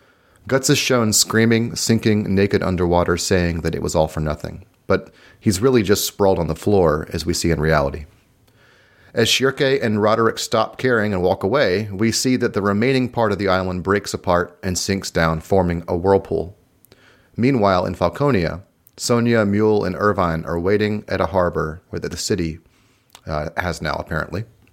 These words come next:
Uh, they're joined by Grunbeld and Locust just in time for Zod to emerge from one of the branches and for Griffith to land, with Casca in his arms. He smirks as they kneel before him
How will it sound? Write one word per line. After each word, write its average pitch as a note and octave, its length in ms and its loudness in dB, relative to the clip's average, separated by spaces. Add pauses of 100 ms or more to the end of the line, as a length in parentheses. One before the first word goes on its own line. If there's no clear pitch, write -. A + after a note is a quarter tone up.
(680)
Uh, G#2 140 0
they're G2+ 120 -2
joined B2 360 -2
by G#2+ 160 0
Grunbeld C3 460 -2
and B2 140 -2
Locust G2 360 -2
just D3 280 -2
in B2+ 100 0
time A#2+ 420 0 (360)
for G2+ 180 0
Zod A2+ 400 0
to G#2+ 140 0
emerge G2 380 0
from F2+ 180 -6
one F#2+ 100 -2
of F2+ 60 -2
the F2+ 80 0
branches F2+ 600 -2
and E2+ 180 -6
for F#2 100 -4
Griffith F#2 360 -2
to - 80 -10
land, D#2 440 -4 (220)
with - 140 -14
Casca E2 420 -2
in D#2+ 80 -6
his D#2 100 -8
arms. - 400 -10 (840)
He A2 120 -2
smirks - 580 -2
as F#2+ 240 -2
they F#2+ 120 2
kneel F#2+ 280 2
before E2+ 360 -2
him D#2+ 300 -8